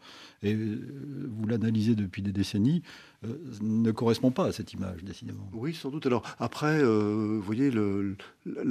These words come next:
Speaker 2: la froideur de la raison, ça a du bon aussi de temps en temps, hein, faut pas l'oublier. Euh, c'est-à-dire que s'il s'agit d'avoir une discussion argumentée, dépassionnée, euh,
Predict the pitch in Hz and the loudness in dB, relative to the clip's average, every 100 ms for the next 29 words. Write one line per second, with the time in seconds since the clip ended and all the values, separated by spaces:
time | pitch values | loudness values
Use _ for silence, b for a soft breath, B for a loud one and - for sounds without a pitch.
0 | - 120 117 - 117 123 117 110 107 110 | 2 4 2 2 4 4 4 2 2 0
1 | 101 127 135 117 101 95 92 104 104 95 | 0 0 0 0 0 0 -2 0 0 -2
2 | - 113 98 95 95 101 160 139 139 107 | -2 -2 -2 -2 -4 -2 -2 0 0 0
3 | - 101 95 101 107 117 110 101 98 92 | 0 0 0 0 4 4 4 4 4 4
4 | 92 87 - - 98 - 98 - 110 - | 2 -2 -8 -4 -4 -4 -6 -2 -2 0
5 | 107 104 101 104 104 98 90 87 - 92 | -2 2 2 2 2 0 -2 -8 -10 -10
6 | - 104 104 104 104 95 95 104 101 - | -2 2 2 0 -6 -4 0 4 2 2
7 | 107 107 104 101 98 107 - 104 - 98 | 4 6 6 4 2 0 0 0 0 0
8 | 92 98 101 107 95 82 80 80 80 | 2 4 6 4 4 2 0 -2 -4